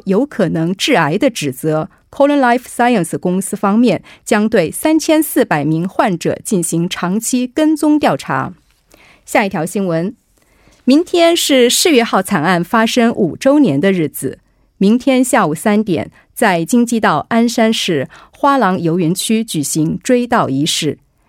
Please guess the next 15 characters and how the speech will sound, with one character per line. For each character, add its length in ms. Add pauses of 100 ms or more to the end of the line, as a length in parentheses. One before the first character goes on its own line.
(160)
纪 160
念 340
在 340
惨 260
案 260
中 260
牺 260
牲 240
的 280 (220)
二 200
百 240
六 180
十 140
一 180
名 300